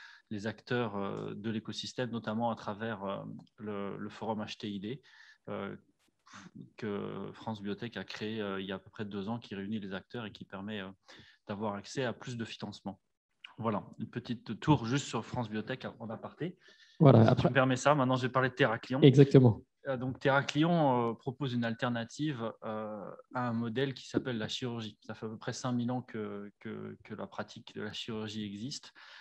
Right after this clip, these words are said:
Speaker 1: Euh, c'est une pratique d'ultime recours pour plusieurs types de pathologies, euh, depuis, euh, l'ère des Grecs, je crois, où on a fait les premières trépanations. Euh, jusqu'à aujourd'hui, ce processus s'est largement amélioré, mais demeure, euh,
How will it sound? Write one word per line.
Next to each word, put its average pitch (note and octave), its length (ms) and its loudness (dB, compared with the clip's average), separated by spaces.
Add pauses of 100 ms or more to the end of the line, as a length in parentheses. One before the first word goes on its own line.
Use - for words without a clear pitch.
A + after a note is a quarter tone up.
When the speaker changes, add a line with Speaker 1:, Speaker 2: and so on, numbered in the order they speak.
(220)
Speaker 1:
Euh, G2+ 160 -6
c'est - 140 -14
une A2 80 -8
pratique A#2+ 400 -4
d'ultime A2 340 -2
recours C3+ 400 -2
pour - 160 -16
plusieurs A2+ 320 -8
types B2 160 -10
de A2 80 -4
pathologies, G#2+ 720 -8
euh, G#2 120 -4 (140)
depuis, G#2+ 480 -8
euh, G2 340 -4
l'ère G#2+ 200 -6
des G#2 120 -6
Grecs, A2+ 300 -8
je G#2+ 80 -12
crois, B2 240 -2
où G#2+ 160 -4
on G#2 120 -6
a G2 60 -4
fait G#2+ 160 -8
les G2+ 60 -6
premières A2+ 300 -2
trépanations. G#2 600 -8 (640)
Euh, G#2+ 160 -2
jusqu'à G#2+ 300 0
aujourd'hui, B2 340 2
ce C3+ 120 -4
processus - 500 -8
s'est B2 100 -2
largement A#2 400 0
amélioré, A2 460 -4 (480)
mais A2+ 160 0
demeure, B2+ 560 4
euh, A2 440 -2